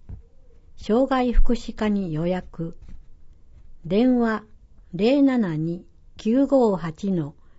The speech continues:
一一一一。内線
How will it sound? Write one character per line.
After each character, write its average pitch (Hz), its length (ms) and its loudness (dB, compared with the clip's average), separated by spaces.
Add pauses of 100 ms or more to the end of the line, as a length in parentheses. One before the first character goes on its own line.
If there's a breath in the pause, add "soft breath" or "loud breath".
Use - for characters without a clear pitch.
(180)
一 247 440 -4
一 175 260 -10
一 160 460 -4
一。 147 380 -12 (1000)
内 220 300 0
線 214 460 -2